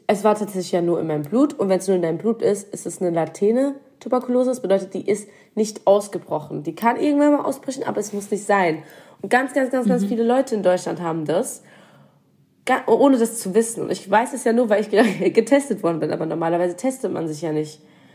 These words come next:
Speaker 1: dafür.
Speaker 2: Mhm, mhm.
Speaker 1: Halt eben nur, wenn man ins Ausland oder so geht, auf einer Schule. Was ich dann bekommen hab, äh, also was wir dann mit der,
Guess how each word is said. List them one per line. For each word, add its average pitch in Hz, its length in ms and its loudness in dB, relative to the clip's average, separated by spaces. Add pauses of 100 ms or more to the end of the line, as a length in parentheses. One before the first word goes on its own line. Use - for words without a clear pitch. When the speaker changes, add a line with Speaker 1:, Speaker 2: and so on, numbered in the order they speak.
(120)
Speaker 1:
dafür. 170 500 2
Speaker 2:
Mhm, 185 300 0
mhm. 180 60 -4
Speaker 1:
Halt 190 120 0
eben 180 160 0
nur, 180 100 0
wenn 180 100 2
man 175 100 2
ins 196 140 -4
Ausland 220 400 -2
oder 147 120 -2
so 151 160 -4
geht, 147 200 -2
auf 147 120 -10
einer 160 80 -6
Schule. 180 520 -2 (240)
Was 196 140 0
ich 202 120 -6
dann 247 220 4
bekommen 214 400 0
hab, 190 400 -2
äh, 165 300 2 (120)
also 170 140 -4
was 175 180 -4
wir 190 100 0
dann 185 200 2
mit 202 140 -4
der, 180 200 -2